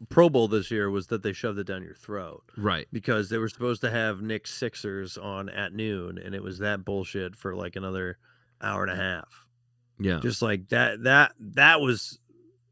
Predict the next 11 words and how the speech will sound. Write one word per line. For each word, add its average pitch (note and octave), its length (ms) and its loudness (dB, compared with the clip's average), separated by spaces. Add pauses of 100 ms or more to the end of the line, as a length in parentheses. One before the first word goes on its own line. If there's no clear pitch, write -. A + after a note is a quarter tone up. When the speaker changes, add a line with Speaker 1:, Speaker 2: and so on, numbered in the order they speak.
(120)
Speaker 1:
awful B2+ 500 -2
on A#2 160 -4
E A#2 100 -2
S A2 140 -4
P A2+ 100 -4
N's G2 220 -6
part. F#2+ 480 -4
That G#2+ 160 -2
was G2 380 -8
so A#2 340 0
strange. G2 640 -4